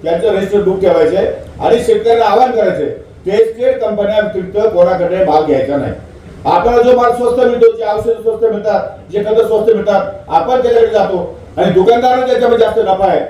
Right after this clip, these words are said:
दुकानदार म्हणतो, "हे नाही, हे औषध मारा, हे नाही, हे खतं घेऊन जा, हे नाही, हे बियाणं घेऊन जा."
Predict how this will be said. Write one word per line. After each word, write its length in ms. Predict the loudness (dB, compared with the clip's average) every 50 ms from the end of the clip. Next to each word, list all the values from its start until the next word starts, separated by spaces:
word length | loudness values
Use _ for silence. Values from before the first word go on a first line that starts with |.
| -12 -16 -20 -20 -14 -2 0
दुकानदार 340 | 0 2 2 2 4 4
म्हणतो, 160 | 2 2 2 0
"हे 160 | 2 2 2
नाही, 180 | 2 2 2
हे 120 | 2 2 0
औषध 200 | 0 -2 -4 -2
मारा, 300 | -2 0 0 0 -2 -2 -6 -14 -14 -6 -2
हे 140 | 0 2
नाही, 120 | 4 4 4
हे 140 | 4 4 2
खतं 260 | 2 -2 -6 -4 -4
घेऊन 160 | -6 -6 -4
जा, 160 | -2 -2 -2 -2 -2 -8 -14 -8 -4
हे 80 | 0 2
नाही, 180 | 2 4 4
हे 80 | 2 2
बियाणं 340 | 0 -2 -6 -6 -8 -8 -10
घेऊन 200 | -10 -10 -8 -6
जा." 80 | -6